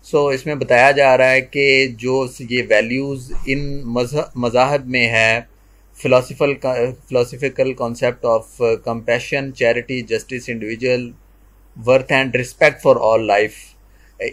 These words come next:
इस पे जो है ये trace की जा सकती है origin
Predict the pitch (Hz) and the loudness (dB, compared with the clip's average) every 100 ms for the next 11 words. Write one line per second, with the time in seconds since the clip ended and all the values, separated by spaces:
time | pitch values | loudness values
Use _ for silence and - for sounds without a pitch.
0 | - 156 - - 190 151 156 139 123 123 | -6 -6 -2 2 2 2 2 4 6 4
1 | 123 123 127 123 127 - - 139 156 160 | 2 0 -2 -2 -10 -10 -4 0 0 -2
2 | - 135 120 113 113 - 117 - 123 117 | -6 -8 0 2 2 -2 -10 -12 -8 0
3 | 113 117 113 110 113 113 120 123 | 2 2 2 0 0 -4 -4 -4